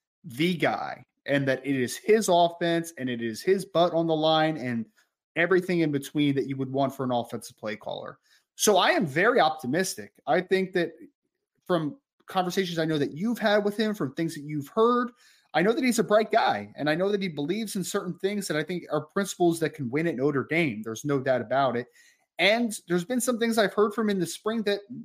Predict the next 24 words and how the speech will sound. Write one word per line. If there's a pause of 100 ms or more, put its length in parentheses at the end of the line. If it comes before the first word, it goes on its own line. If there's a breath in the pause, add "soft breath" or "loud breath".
(120)
make
me
pretty
optimistic (100)
with
some
things
that
I'm
hearing,
right?
So (560 loud breath)
it's
a
question
until
it's
not
a
question, (760)
but (600)
I
am
optimistic.